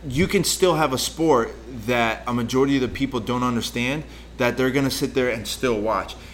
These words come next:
If I sit there and, let's say we created an organization from top to bottom, it's a world-class sport. Think of it like, um, they do the world-class basketball.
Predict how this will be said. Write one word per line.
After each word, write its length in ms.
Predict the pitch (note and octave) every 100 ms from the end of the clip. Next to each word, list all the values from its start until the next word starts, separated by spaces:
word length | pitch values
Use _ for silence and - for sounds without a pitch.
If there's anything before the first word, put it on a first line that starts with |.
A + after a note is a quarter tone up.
| -
If 180 | A#2 B2
I 220 | - C#3+ E3
sit 260 | - E3
there 200 | D#3+ C#3+
and, 420 | C#3 B2 A#2+ A#2+ A#2 -
let's 180 | B2+
say 160 | - D3
we 160 | C3+ C3
created 680 | - B2+ B2 B2 A#2 -
an 80 | A2
organization 680 | A2 A#2 A2+ G2+ G2 F2 - - - -
from 280 | - C3 A#2
top 300 | - C3+ C#3+
to 60 | C#3+
bottom, 360 | A#2 G#2+ F#2+ E2+ - -
it's 180 | - A2
a 60 | A#2
world-class 1120 | G#2 A2 C3+ C#3 C#3+ - C3+ B2 A#2 A#2 - -
sport. 460 | - - - G#2 -
Think 200 | D#3+ D#3
of 100 | D#3
it 180 | D#3 C#3
like, 280 | B2+ A#2 A2 - -
um, 380 | A#2 G#2 F#2+ G2 -
they 100 | A#2
do 160 | A2 B2
the 80 | A#2
world-class 540 | A#2 A#2+ A#2 A#2 A2
basketball. 600 | - G2+ G2 - F2+ C2+